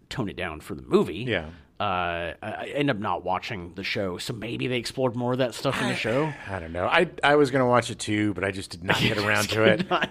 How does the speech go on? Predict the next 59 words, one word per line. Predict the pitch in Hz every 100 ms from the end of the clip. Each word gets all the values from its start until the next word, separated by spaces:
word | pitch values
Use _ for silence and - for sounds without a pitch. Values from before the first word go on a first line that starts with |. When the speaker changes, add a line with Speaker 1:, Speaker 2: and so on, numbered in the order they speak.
| -
Speaker 2:
It | 104 107
was | 95
like | 117 110
homework. | 117 127 135 127 135 - - - 208
Speaker 1:
<laughs> | 214 - - 220
Speaker 2:
Um, | 120 113 104 -
Speaker 1:
It's | 190 - -
not | 185 147 120
good. | 127 120 123 120
Speaker 2:
I, |
I | 127
Speaker 1:
I, | 156 202
it's |
Speaker 2:
remember | 294 202 170 226 135
it. | 131
I | 147
watched | 110 113 196 - 101
it | 131
Speaker 1:
Yeah. | 131 110
Speaker 2:
as | 110
a |
kid. | - 190 139
It's | 123
very | - 208
close | - - - 101 123 113 - - -
to | - 113
the, |
Speaker 1:
Yeah. | 151 78 82 - _ _
Speaker 2:
you | 123
know, | 92
I'm | 95
sure | 113 - 151
they | 113
reused | 101 120 113 117 101
a |
lot | 92 101
of | 101
the | 90
same | - 104
stuff. | - 98 107 95 - - - - - -
Speaker 1:
There | 320
was | 311
a | 240
lot | 170 175 220
of, | 160 -
in | 180
the, | 202 147 -
in | 165
the | 185
novel, | 135 131 127
there | 120
was | 113 110
a |
lot | 113
of | 120 101
weird | 120 135 123
groups | 107 104 98 - - -
of, | 107 85
like, | 90 85 76 -